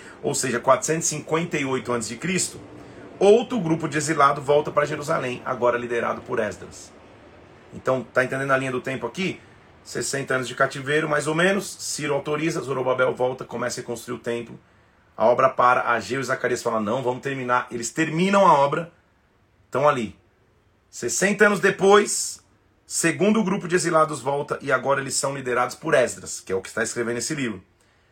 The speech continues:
Quem já os permite ir agora já é o rei persa Artaxerxes, já nem é mais Ciro.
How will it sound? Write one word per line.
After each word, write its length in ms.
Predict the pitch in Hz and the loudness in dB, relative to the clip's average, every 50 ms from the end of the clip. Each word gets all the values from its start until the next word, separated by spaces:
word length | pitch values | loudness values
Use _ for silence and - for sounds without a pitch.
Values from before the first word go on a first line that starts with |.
| _ _ _ _ _ _ _ _ _ - | _ _ _ _ _ _ _ _ _ 0
Quem 280 | - 180 208 233 233 | 2 4 4 4 4
já 160 | 170 170 165 190 | 4 6 6 6
os 120 | 185 - | 6 4
permite 460 | - 170 156 160 165 156 - - 156 | 0 0 0 2 0 -2 -2 -4 2
ir 60 | 151 | 2
agora 360 | 143 131 139 170 185 180 160 135 | 2 4 6 4 6 6 4 2
já 140 | - 147 | 4 2
é 20 | 151 | 2
o 80 | 151 | 2
rei 200 | 123 143 160 175 | 2 -2 -4 -4
persa 500 | 170 - - 147 151 160 156 - 147 131 - | -6 -2 2 4 4 4 4 0 -2 0 4
Artaxerxes, 800 | 143 160 165 175 - - 180 165 - - 156 156 156 156 - - | 4 4 4 4 4 2 2 2 2 0 4 4 4 4 2 0
já 120 | 98 104 107 | -6 -4 -4
nem 160 | 113 131 143 | -4 -4 -2
é 20 | |
mais 200 | 151 160 175 - | 0 0 -2 -2
Ciro. 340 | - 175 185 175 139 - | -4 -4 -4 -4 -6 -8